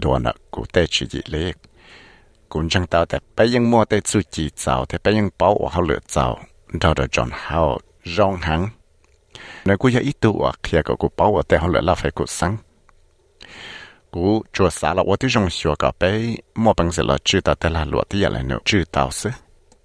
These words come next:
Chỉ cái xe cha, 我 有 lọ cho nó trâu, nó thì bé lúc chi hình đồ nó, bé 有 bao, hay thì sẽ bán nó từ nó, họ 有 cho tê chạy trong này trả lại cho, cái chữ hiệu trong này trả, thì cũng mỗi ít sọ,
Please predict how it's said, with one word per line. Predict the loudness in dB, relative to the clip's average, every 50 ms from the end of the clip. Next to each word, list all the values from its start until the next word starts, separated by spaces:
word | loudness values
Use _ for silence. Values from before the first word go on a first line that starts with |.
| _ _ _ _ _ _ _ _ _ _ _ _ -20 -20 -20 -20 -20 -20 -20 -20 -20 -12 -6
Chỉ | -4 -2 0
cái | 0 0
xe | 0 0 0 0
cha, | 0 0 0 2 2 2 2 0 -2 -2
我 | -4 -2
有 | 0 0 2
lọ | 2 2 2 0 -2
cho | -4 -2 0 0
nó | 0 -2 -4 -4 0
trâu, | 0 2 2 2 0 -4 -4
nó | -2 -2 -2 -2 -2
thì | -6 -8 -8 _ _ 0
bé | 2 4 4 4
lúc | 2 2 2
chi | 2 2 0 0 0
hình | -4 -6 -6 -4 0
đồ | 0 2 2
nó, | 2 2 0 0 -2 -4 _ _ _
bé | 2 2 4
有 | 4 4 2 2 0 _ 0
bao, | 2 4 4 4 2 0 -2 -8 -10
hay | -8 -8 -8 -8 -8
thì | -8 -6 -6 -6 -6 -6
sẽ | -4 -4 0 2 2 2 2 2 0 -4 -6 _
bán | -2 -2 0 0
nó | -2 -4 -4 _ -2
từ | -2 0 0
nó, | 0 0 -2
họ | 0 0 0 0
有 | 0 0 -2 -2 -4 _ _ _
cho | 0 2 4 4 4 4 2 2
tê | 2 2 2
chạy | 2 0 -2 0 0
trong | -2 -4 -4
này | -4 -4
trả | -4 -4 -4
lại | -2 -4 -6 -4
cho, | 0 0 0 0 -2 -4
cái | -6 -6 -4
chữ | -4 -4 -4 -6
hiệu | -8 -8
trong | -6 -6 -4 -6
này | -6
trả, | -6 -6 -6 -6 -6 -10 -16
thì | -14 -8 -4 -2 0 0 -2 -4 _ _ _ _ _ _
cũng | -6 -4 0 2
mỗi | 2 2 2
ít | 0 -2 -2 -2 -2 -4
sọ, | -6 -4 0 2 2 2 2 0